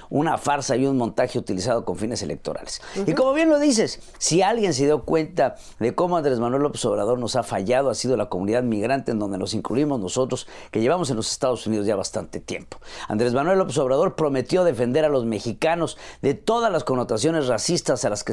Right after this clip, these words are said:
Speaker 1: hemos sido atacados. No nos, no se nos puede olvidar a nosotros que el, eh, el presidente de los Estados Unidos, Donald Trump, ha sido el presidente más antimexicano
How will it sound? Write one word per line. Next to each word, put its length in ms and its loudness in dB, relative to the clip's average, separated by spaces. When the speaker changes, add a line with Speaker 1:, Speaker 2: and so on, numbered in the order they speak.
Speaker 1:
hemos 180 0
sido 220 0
atacados. 560 0
No 320 4
nos, 420 -2
no 420 2
se 160 0
nos 160 0
puede 220 2
olvidar 320 4
a 60 -4
nosotros 560 0
que 100 0
el, 180 0
eh, 440 0
el 320 0
presidente 560 0
de 20 4
los 120 2
Estados 280 -2
Unidos, 240 0
Donald 240 0
Trump, 300 -2
ha 100 0
sido 240 2
el 80 0
presidente 460 0
más 240 0
antimexicano 880 -2